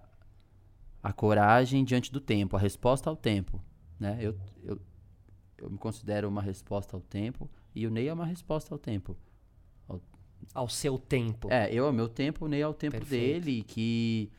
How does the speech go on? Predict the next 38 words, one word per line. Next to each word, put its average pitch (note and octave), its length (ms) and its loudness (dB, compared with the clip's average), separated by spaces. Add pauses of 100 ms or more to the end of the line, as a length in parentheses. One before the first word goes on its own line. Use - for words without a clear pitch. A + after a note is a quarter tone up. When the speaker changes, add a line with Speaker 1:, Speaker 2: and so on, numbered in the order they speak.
(340)
Speaker 1:
se - 140 -8
ressignifica A#2+ 920 -6 (100)
Speaker 2:
Total, A#2+ 120 -6
Speaker 1:
sempre, A#2 360 0
Speaker 2:
né, A2 60 -6
Speaker 1:
porque G#2+ 240 -6
Speaker 2:
cara? G#2 140 0
Speaker 1:
é G#2 400 0
Speaker 2:
Como G#2 160 -4
ele C3 100 4
é - 40 6
Speaker 1:
mágico. C3+ 180 4
Speaker 2:
jovial C3 560 2
também, B2 340 -2
né? C#3 120 2
Speaker 1:
É. C3 100 2
Speaker 2:
Como D3+ 180 -2
ele D3 120 2
é C3+ 80 2
jovem, A#2 640 2
assim, A2+ 360 -4
né? A#2+ 160 0
Como C#3 240 -4
ele C#3+ 80 0
é C#3+ 40 4
atual A#2+ 460 0
pra A#2 140 -4
caralho - 480 -12
também, A2 280 -6
Speaker 1:
Sim, G#2+ 80 -6
Speaker 2:
né? A2 60 -2
No G#2+ 100 -4
fim G#2+ 100 -8
Speaker 1:
e G#2+ 80 -4
Speaker 2:
das G2 100 0
Speaker 1:
a G2+ 380 -2
Speaker 2:
contas, A2 160 -14
assim. - 220 -18